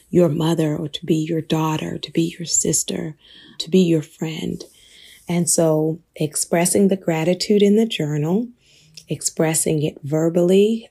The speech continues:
to our loved ones or also in writing can be ways of increasing our gratitude. It also can help to improve your sense of gratitude to intentionally start paying attention to nature.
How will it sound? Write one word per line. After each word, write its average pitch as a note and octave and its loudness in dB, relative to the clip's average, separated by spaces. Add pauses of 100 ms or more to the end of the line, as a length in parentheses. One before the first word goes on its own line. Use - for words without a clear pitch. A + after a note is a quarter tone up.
(140)
to - -4
our D3+ -2
loved D#3 0
ones B3+ 0
or E3+ -12
also D#3+ -2
in F#3+ 2
writing D#3 0 (480)
can F#3+ 2
be E3+ 2
ways D3 2
of D#3+ 0
increasing F3+ 2
our F3 -2
gratitude. F#3 0 (1120)
It A3 4
also C#4+ 6
can C4 2
help G3 4
to G3 6 (340)
improve G3 4
your F#3 6
sense E3+ 2
of D#3 -2
gratitude D#3+ 2
to F#3+ 0
intentionally E3+ 4 (320)
start - 2
paying F3 4
attention D#3+ 2
to - -2
nature. D#3+ 2